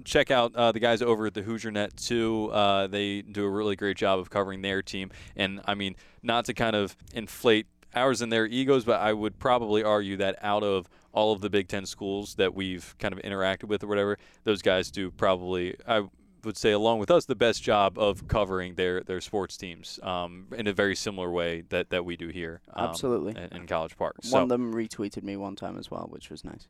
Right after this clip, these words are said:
Speaker 1: So there you go. You're, you're all, you guys are like best friends now.
Speaker 2: <laughs> Yeah,
Speaker 1: So,
Speaker 2: basically.
Speaker 1: um, but yeah, we're really looking forward to those guys coming into town. They'll also be covering the game at the same time. Always nice to have some fellow Big Ten media family, student media family with us. So we will now pivot a little bit. Pivot.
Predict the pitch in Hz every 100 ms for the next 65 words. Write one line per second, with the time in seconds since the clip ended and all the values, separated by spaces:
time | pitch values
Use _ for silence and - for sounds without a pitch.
0 | _ - 87 85 85 85 85 - - 98
1 | - 104 110 117 120 120 131 113 107 -
2 | 104 87 - 78 78 160 135 80 - 85
3 | 110 - - 98 - 104 95 95 120 156
4 | 139 139 151 147 135 123 127 117 113 113
5 | 110 101 107 104 98 92 104 101 98 95
6 | 92 92 98 92 87 92 92 90 90 87
7 | 90 - 85 - 117 110 - - - 135
8 | 135 117 113 - 98 98 92 92 - 95
9 | 90 90 85 95 90 - 92 85 85 87
10 | 82 - 85 82 82 - - 95 82 -
11 | _ _ 95 85 82 - 90 85 87 87
12 | - - - 151 117 - - - 131 139
13 | 190 190 156 147 - 117 123 151 143 113
14 | 156 _ _ _ - 95 107